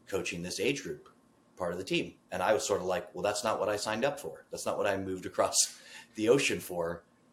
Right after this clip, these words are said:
And you really changed a lot of the terms for me in the other way." So I left the job.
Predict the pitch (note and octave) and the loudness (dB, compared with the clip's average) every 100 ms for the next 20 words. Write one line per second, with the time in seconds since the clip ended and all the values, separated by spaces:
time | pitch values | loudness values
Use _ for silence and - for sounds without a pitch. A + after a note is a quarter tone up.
0 | _ - G2 F#2+ F#2 G#2 A2 B2 A2 F#2 | _ -2 0 0 -4 -4 4 4 4 2
1 | A#2+ A#2 A#2 G2+ F#2 A2+ A#2+ G2 - B2+ | 0 0 0 0 2 4 4 2 -4 -4
2 | A#2 F2 E2+ - - _ _ _ _ F2+ | -2 -2 -4 -8 -12 _ _ _ _ -4
3 | F2 F2 F2 - F#2+ G#2 G3 - - C3 | -4 -2 -6 -4 2 6 6 4 0 0
4 | C#3 D#3+ - - D4 - - | 2 -2 -8 0 2 2 0